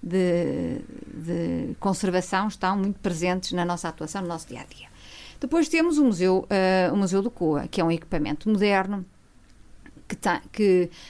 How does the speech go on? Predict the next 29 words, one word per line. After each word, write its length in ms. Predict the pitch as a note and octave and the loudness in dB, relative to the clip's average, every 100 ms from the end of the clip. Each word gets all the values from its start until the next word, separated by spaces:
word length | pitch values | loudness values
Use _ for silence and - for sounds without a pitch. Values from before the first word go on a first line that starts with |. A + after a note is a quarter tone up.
| - | -10
eh, 340 | - G3 F#3+ F#3 | -2 2 2 2
com 580 | G3 F#3 F#3 F#3 F3+ E3+ F3 | 0 2 2 2 0 -2 0
boas, 400 | G3+ G3+ F#3 - | 2 2 0 -4
eh, 200 | G3 F3+ F3+ - | -4 -4 -4 -2
condições 640 | G3+ F#3+ F#3+ G#3 F3+ E3+ | 0 0 0 0 0 0
de 80 | E3+ | -2
acolhimento 720 | E3+ G#3+ A#3+ A3+ F#3 G#3+ A#3+ - - - - - | 0 2 4 2 0 -2 -8 -10 -18 -20 -20 -2
e, 400 | A#3 A#3+ B3+ C4 | 2 4 4 4
eh, 440 | G#3+ G3 F#3+ F#3 F3 | 2 4 4 2 0
foi 320 | - F3+ E3+ | -2 0 2
inaugurado 540 | E3 E3+ F#3 F3+ D#3+ | 2 2 4 4 0
em 100 | F3 | -2
dois 200 | E3+ E3 | -2 -2
mil 180 | E3 E3 | -2 0
e 80 | F3+ | 2
dez, 260 | A#3 C4+ - | 2 2 -2
portanto, 380 | - F3+ E3 | -8 -6 -4
um 40 | F3+ | -4
edifício 420 | E3+ - E3 G#3+ | -4 -4 -2 0
moderno, 560 | G#3+ G3 G3 F#3+ G3 G3+ - - - - | 2 4 2 2 -2 -6 -10 -18 -18 -4
eh, 380 | G3+ G3 D#3+ - - - | 0 2 0 -4 -10 -2
tendo, 400 | F#3 F#3 - - - | 0 2 0 -4 -2
que 360 | F#3 F3 E3+ D#3+ | 0 2 0 -2
acompanha 760 | E3+ F3+ G3 A3+ G#3 F#3 E3 | -2 0 2 2 2 -2 -4
as 160 | F3+ D#3+ | -6 -4
novas 360 | E3+ E3 E3+ - | -2 0 -2 -2
tendências 520 | F3+ E3+ E3 E3+ D#3+ | -2 0 0 -2 -2
da 140 | E3 | -2
museografia, 840 | E3+ F3 G3 A#3 B3 - A#3 B3 | -2 0 2 2 2 2 2 2